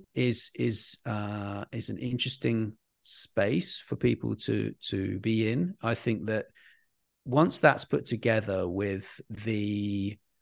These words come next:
C V, the actual alignment of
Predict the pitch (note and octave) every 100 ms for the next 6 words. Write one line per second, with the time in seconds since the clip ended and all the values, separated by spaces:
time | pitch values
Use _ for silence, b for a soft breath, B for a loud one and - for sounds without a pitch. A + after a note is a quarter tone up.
0 | _ - - B2 A#2 G#2 A2+ G#2 G#2 G#2
1 | G#2 - _ _ - A2 C#3 - - B2+
2 | A2+ G#2+ G#2 G#2 A2+ G#2+ A#2 A#2 A2 F2+
3 | - F#2+ F#2 F#2 A2 -